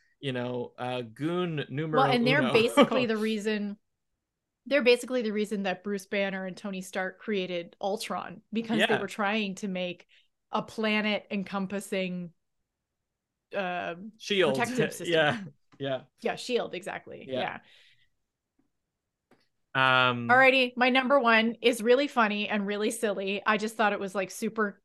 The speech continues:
Speaker 2: cute. We need to lighten up the mood here in
Speaker 1: Uh-huh.
Speaker 2: our M C U monster. Um, I'm going with number one of Morris from Shang-Chi and the
Speaker 1: Oh.
Speaker 2: Ten, <laughs> Legend of the Ten Rings.
Speaker 1: Okay.
Speaker 2: <laughs>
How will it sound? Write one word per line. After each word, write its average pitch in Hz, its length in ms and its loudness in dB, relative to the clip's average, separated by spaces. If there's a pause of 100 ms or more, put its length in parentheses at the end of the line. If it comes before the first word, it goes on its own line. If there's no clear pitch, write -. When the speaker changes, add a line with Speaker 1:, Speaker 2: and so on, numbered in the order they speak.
(120)
Speaker 2:
cute. 226 200 -8
We 254 160 0
need 269 160 0
to 269 100 0
lighten 226 420 4
up 208 240 0 (160)
the 208 140 -2
mood 208 320 -2
here 214 220 -2
in 180 60 4
Speaker 1:
Uh-huh. 190 300 4
Speaker 2:
our 180 300 -6
M 196 180 -4
C 190 180 -8
U 185 180 -6
monster. 185 400 -10 (840)
Um, 196 640 2 (600)
I'm 254 200 4
going 302 280 6
with 262 140 6
number 262 300 4
one 220 420 4 (140)
of 202 520 -2 (220)
Morris 214 840 2 (460)
from 220 240 2
Shang-Chi 220 920 0 (140)
and 208 140 6
the 294 100 10
Speaker 1:
Oh. 269 300 4
Speaker 2:
Ten, 247 140 0
<laughs> - 0 -
Legend 208 280 0
of 202 80 -6
the 202 80 -6
Ten 185 200 -4
Rings. 185 320 -10
Speaker 1:
Okay. 262 480 0
Speaker 2:
<laughs> - 40 -20